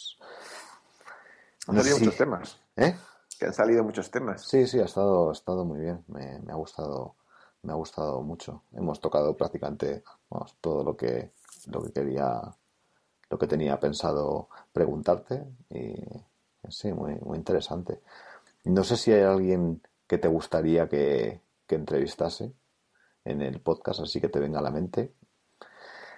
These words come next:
Speaker 2: Y porque, porque bueno, eh,
Speaker 1: Creo que, bueno, que, que ya lo, eh, creo que ya te lo dijo Diego, pero, eh, mi amigo Luis creo que sería interesante. No sé, no sé si querrá.
Speaker 2: Sí, sí, sí. De hecho, el otro día estuve comiendo con Diego y, y lo,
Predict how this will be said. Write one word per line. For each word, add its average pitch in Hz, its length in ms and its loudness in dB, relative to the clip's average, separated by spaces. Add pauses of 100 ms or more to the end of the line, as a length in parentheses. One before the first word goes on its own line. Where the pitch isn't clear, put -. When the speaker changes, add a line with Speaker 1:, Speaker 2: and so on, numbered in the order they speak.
(400)
Speaker 2:
Y 76 400 2 (200)
porque, - 480 -8 (320)
porque - 200 -4
bueno, 117 260 -4 (200)
eh, - 300 -12
Speaker 1:
Creo 123 180 4
que, 117 60 0
bueno, 117 160 6
que, 98 100 0
que 101 220 0
ya 104 160 4
lo, 95 760 2 (500)
eh, 90 540 2
creo - 180 4
que 123 80 8
ya 117 100 8
te 101 80 6
lo 95 60 8
dijo 92 220 4
Diego, 95 280 6
pero, 87 560 2 (200)
eh, 87 300 0
mi 87 500 -8
amigo 101 220 6
Luis 101 240 4
creo - 140 0
que - 60 2
sería 92 160 -2
interesante. 92 640 -2
No 95 80 -12
sé, - 120 -8
no 92 140 0
sé 101 80 -4
si 98 80 -6
querrá. 104 400 0 (160)
Speaker 2:
Sí, - 480 2 (480)
sí, 110 220 4
sí. 110 180 6
De 87 140 4
hecho, 95 180 2
el 92 60 8
otro 92 160 4
día 87 80 8
estuve 85 260 2
comiendo 85 300 2
con 80 140 0
Diego 85 220 4
y, 80 60 2
y 71 220 -2
lo, 71 360 -4